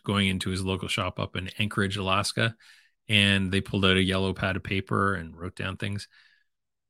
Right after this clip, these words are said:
There's a massive store in my hometown of London, Ontario that still does everything with a binder. Like, it happens.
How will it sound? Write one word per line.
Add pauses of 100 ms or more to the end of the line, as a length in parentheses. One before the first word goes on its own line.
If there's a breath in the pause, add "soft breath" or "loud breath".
(100)
There's
a
massive
store
in
my
hometown
of
London,
Ontario
that
still
does
everything
with
a
binder. (220)
Like, (420)
it
happens.